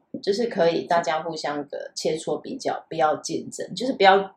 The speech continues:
不要恶性竞争。然后呢，他们老师就讲了这么一句话，他，他就说他跟他的班上的学生说：“你们，你们的敌人都不是你们同学，你们的敌人是谁？你们的敌人是那个火车站那一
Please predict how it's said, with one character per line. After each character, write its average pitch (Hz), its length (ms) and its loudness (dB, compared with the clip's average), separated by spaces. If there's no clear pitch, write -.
不 180 80 -2
要 175 380 2
恶 175 160 0
性 147 240 -6
竞 - 240 -10
争。 - 180 -6
然 208 140 4
后 311 100 10
呢， 262 120 6
他 269 80 6
们 247 80 4
老 160 140 6
师 196 140 0
就 196 100 6
讲 - 160 -4
了 82 100 -8
这 139 140 -6
么 113 140 -8
一 - 80 -10
句 - 200 -8
话， - 280 0
他， 208 100 4
他 254 140 -2
就 262 100 6
说 254 180 2
他 247 80 0
跟 220 480 0
他 202 140 -2
的 170 240 4
班 170 200 0
上 180 220 0
的 143 80 -2
学 143 220 -4
生 151 260 -6
说 147 240 -6
：“你 233 140 8
们， 226 360 8
你 220 100 4
们 226 160 6
的 226 100 4
敌 220 300 4
人 160 300 4
都 254 120 6
不 202 120 2
是 196 200 2
你 165 100 -2
们 - 160 -12
同 - 200 -18
学， - 300 -16
你 202 100 6
们 202 120 8
的 202 120 6
敌 196 160 6
人 170 180 6
是 - 140 -10
谁？ - 180 -14
你 226 100 10
们 220 100 10
的 214 60 6
敌 214 160 6
人 233 200 10
是 214 200 2
那 226 120 6
个 185 140 0
火 160 180 2
车 196 120 4
站 190 240 6
那 202 80 8
一 - 100 6